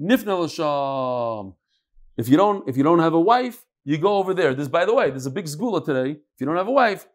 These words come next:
you go ta'amuka. And they say that ever since they put the mechitza in the bus, that sgula doesn't work so well anymore. <laughs> Miyuchas shebei mayo imrois bachur, tana rabbanan.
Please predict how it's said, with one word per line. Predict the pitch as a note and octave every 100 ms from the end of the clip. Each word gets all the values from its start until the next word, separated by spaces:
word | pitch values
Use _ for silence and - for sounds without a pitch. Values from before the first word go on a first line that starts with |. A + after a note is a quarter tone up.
| _
you | -
go | D3 G#3+ F3 E3 E3 -
ta'amuka. | E3 F#3 A#3+ A#3+ F#3+ C#3 _ _ _ _ _ _ _ _ _ -
And | C#3+
they |
say | D3+ - A3+ D#3+
that | C#3+
ever | F#3+ G#3+
since | - G#3
they | D3+
put | - G#3
the | F#3
mechitza | - A3+ - C#3
in | B2+
the |
bus, | C#3+ C#4 B3+ A3+ - - _ _ _ -
that | E3+
sgula | D3 G#3+ F#3
doesn't | E3 E3
work | D3 C3+
so | - A2+
well | G#2 G2
anymore. | G2+ F#2 F2+
<laughs> | E2+ - - - - - - - - - - - - D#3 - - - - - - - - - - - - -
Miyuchas | E3 A3+ - C4+ C#4 A#3+
shebei | C4
mayo | A#3+ A#3+ A#3+
imrois | B3+ B3 A#3 D#3+
bachur, | A#3 C4+ - A3+ A3 G#3 - -
tana | B3+ C#4
rabbanan. | A#3 F#3+ F3+ B2